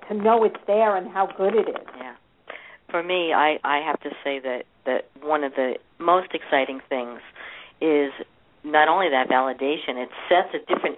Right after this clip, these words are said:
Speaker 2: tone when you say, "Well, no, I, I, I just wrote a book." And that people will say, "You wrote a book? I never met an author before."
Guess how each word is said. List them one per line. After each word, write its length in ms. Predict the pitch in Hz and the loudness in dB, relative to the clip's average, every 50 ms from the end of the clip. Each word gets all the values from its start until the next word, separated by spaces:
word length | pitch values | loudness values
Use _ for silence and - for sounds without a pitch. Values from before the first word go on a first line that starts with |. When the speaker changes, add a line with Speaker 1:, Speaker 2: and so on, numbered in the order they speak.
| - - | -10 -10
Speaker 2:
tone 280 | - 160 160 160 151 135 | -8 -8 -8 -8 -10 -10
when 120 | 131 131 135 | -12 -12 -14
you 60 | 135 135 - | -14 -14 -12
say, 60 | 151 151 | -12 -12
"Well, 100 | 165 170 | -12 -10
no, 140 | 175 165 151 | -8 -6 -4
I, 160 | 143 143 139 - - | -2 -2 -4 -4 -8
I, 560 | 151 151 151 - - - - - - - - | -12 -14 -14 -16 -18 -20 -20 -18 -12 -6 -6
I 20 | 196 | -6
just 220 | 190 175 165 - | -6 -6 -10 -8
wrote 140 | - 190 190 | -8 -6 -6
a 80 | 190 190 | -6 -4
book." 320 | 233 254 247 - - - - _ _ - - - - - _ _ - | -4 -4 -4 -6 -8 -14 -20 _ _ -20 -20 -20 -20 -20 _ _ -12
And 100 | 127 139 | -12 -12
that 160 | 139 139 - _ _ _ - - | -12 -14 -18 _ _ _ -16 -14
people 240 | - 180 - 160 151 | -12 -10 -8 -6 -6
will 160 | 147 143 - - | -8 -8 -8 -6
say, 180 | 139 131 127 - - - - _ _ _ _ _ - | -6 -6 -6 -8 -14 -16 -18 _ _ _ _ _ -10
"You 100 | 190 196 | -6 -2
wrote 140 | 202 226 233 | 0 0 0
a 100 | 233 233 | 0 0
book? 240 | 214 247 294 - - | -2 -4 -4 0 0
I 160 | 139 139 143 | 0 0 0
never 220 | 151 156 160 156 | 0 0 -2 0
met 260 | 156 175 185 175 160 | 2 4 4 4 2
an 80 | 156 160 | 0 -2
author 320 | 170 170 160 - - 131 | -2 -2 -2 -4 -6 -12
before." 540 | 120 123 120 120 - - 120 110 107 104 - | -10 -12 -14 -16 -14 -12 -10 -8 -8 -8 -10